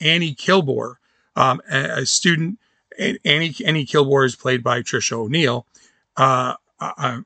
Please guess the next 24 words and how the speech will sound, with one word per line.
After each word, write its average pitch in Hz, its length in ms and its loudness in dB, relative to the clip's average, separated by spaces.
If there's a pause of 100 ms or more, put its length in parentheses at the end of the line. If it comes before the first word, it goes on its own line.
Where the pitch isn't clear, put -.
(160)
excuse - 280 -6
me, 113 100 -10
yeah, 139 240 -6
yeah, 127 160 0
Tr-, 147 180 2
yeah, 131 160 -4
Trisha 139 280 0
O'Neill. 123 380 -4 (480)
Um, 127 440 4 (380)
her, 202 140 8
one 202 100 8
of 196 60 4
her 196 100 6
students 170 360 -2
is 160 80 2
attacked, 156 460 0
but 139 160 0
her, 139 320 4 (520)
uh, - 220 4
her 147 160 4
husband, 147 480 2
Steve, 131 540 0
which 131 220 -2
is 117 260 -6